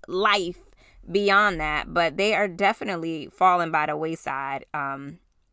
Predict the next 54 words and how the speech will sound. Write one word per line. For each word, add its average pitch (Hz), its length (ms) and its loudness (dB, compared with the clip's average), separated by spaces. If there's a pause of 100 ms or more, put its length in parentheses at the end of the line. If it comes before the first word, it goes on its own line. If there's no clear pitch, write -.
(220)
I 196 80 6
won't 202 280 -2
definitely 190 440 0
past 220 440 2
their 156 160 -6
prime, 156 500 -2
but 143 240 -4 (400)
s-, - 180 -16 (220)
at 285 100 4
a 277 80 2
point 269 320 -2
where 214 140 0
they 247 160 0
definitely 220 440 -2
could 208 160 -4
have, 196 260 -2
you 277 100 -8
know, 254 160 0
a 185 100 -2
solid 180 720 4 (140)
round 160 440 0
of 151 200 -4
life 147 360 -8
left. 98 380 -10
And 175 140 -10
so 202 160 -6
that 349 200 -4
part 208 260 0
kinda 156 280 -8
sucks. - 560 -12 (480)
Um, 170 600 0 (640)
honestly, 262 560 4
the 196 160 2
only 220 300 -4
Black 185 340 0
Rob 185 240 0
song 165 460 -6
that 147 180 -4
I 160 120 -6
can 160 180 -12
think 160 200 -4
of 151 140 -2
is 151 160 -10
like, 143 200 -6
whoa, 143 420 -6
I'm 170 140 -4
fairly 160 420 -4
certain 139 380 -8
that 143 200 -4
was 139 140 -12
his 143 300 -10
most 131 340 -12
popular - 420 -12
hit. 160 220 -14